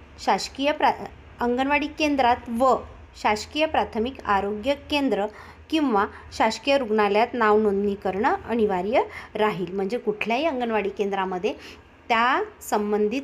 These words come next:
लाभार्थीच्या, संबंधित मातेची नोंदणी असणं गरजेचं आहे, ते मॅन्डेटरीचं आहे.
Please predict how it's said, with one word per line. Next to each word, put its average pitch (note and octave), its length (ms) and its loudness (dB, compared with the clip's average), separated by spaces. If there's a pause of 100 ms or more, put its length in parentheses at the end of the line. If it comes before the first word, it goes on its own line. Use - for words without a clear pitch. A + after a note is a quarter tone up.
लाभार्थीच्या, G#3+ 760 -4
संबंधित G#3 500 -4
मातेची G#3 460 -2
नोंदणी G3+ 420 0
असणं G#3+ 380 -2 (440)
गरजेचं G3+ 520 2
आहे, G3 400 -2
ते D4 140 -4
मॅन्डेटरीचं F#3+ 720 -2
आहे. C#3+ 140 -12